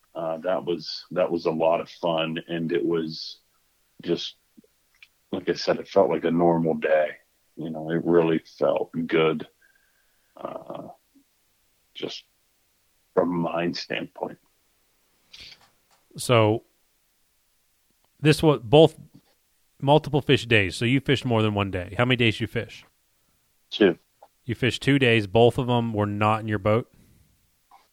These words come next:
Speaker 1: Both of them were not in my boat.
Speaker 2: Okay. Have you got your boat ready for the season yet?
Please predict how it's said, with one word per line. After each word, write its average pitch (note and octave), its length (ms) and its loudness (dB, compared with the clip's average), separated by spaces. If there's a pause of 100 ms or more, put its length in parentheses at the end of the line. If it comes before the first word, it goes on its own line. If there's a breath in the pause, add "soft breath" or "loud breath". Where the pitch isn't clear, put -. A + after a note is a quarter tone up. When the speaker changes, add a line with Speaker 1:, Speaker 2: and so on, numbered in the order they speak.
(300)
Speaker 1:
Both F#2+ 180 6
of F#2+ 80 2
them F#2 100 0
were F#2 120 2
not E2 260 0
in E2 40 -4
my E2 120 -2
boat. C2 280 -2 (380)
Speaker 2:
Okay. G#2+ 260 0 (1500 soft breath)
Have A2+ 260 -2
you A#2 180 0
got A2+ 280 2
your A2+ 140 -4
boat A2 280 0
ready G2 320 -2
for C#3+ 160 -6
the C3 100 -2
season C#3+ 420 -2
yet? D3+ 280 -4